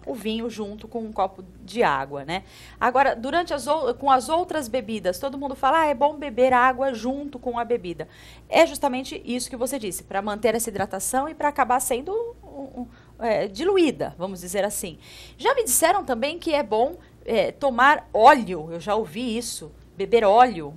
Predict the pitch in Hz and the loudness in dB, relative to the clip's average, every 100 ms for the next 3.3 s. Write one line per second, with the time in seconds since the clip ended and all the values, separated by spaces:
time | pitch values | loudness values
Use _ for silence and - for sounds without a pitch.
0 | 165 180 - 196 220 240 190 185 190 226 | -16 -14 -6 4 6 6 2 -2 2 0
1 | 180 165 175 175 214 214 196 190 190 226 | 0 -4 -2 0 -2 -2 -8 -8 -6 -4
2 | 170 185 247 247 214 165 170 180 143 180 | -2 0 0 -2 -8 -8 -6 -6 -10 -8
3 | 214 156 143 | -8 -6 -10